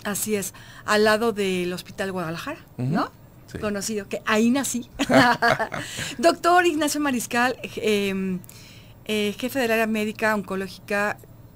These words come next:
Speaker 1: de toda esta área del Centro Médico de Occidente, y agradecerte de manera especial al equipo de Mundo Mujer, Chay, tú también lo comentaba, tu espacio y tu tiempo para venir a dar a conocer esto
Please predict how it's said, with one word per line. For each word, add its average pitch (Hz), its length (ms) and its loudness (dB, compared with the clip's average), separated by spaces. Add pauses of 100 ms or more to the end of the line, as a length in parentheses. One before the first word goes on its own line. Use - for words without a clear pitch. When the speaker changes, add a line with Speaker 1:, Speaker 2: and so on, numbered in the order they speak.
(120)
Speaker 1:
de 190 180 -4 (280)
toda 311 260 6
esta 208 320 -2
área 202 180 -2
del 196 100 -6
Centro 196 480 -6
Médico 190 360 -4
de 185 80 -4
Occidente, 190 640 -6 (600)
y 220 140 2
agradecerte 220 840 0
de 214 80 0
manera 196 240 -4
especial 190 340 -6
al 190 80 -2
equipo 208 280 -8
de 196 40 -2
Mundo 190 220 -4
Mujer, 185 220 -6
Chay, 190 160 -6
tú - 80 -20
también 185 400 -4
lo 185 120 -6
comentaba, 180 520 -6
tu 202 100 -2
espacio 202 400 -2
y - 20 -14
tu 190 120 -8
tiempo 190 320 -8
para 185 160 -4
venir 190 220 -4
a 185 40 -4
dar 185 120 -4
a 180 60 -8
conocer 180 320 -10
esto 202 280 -8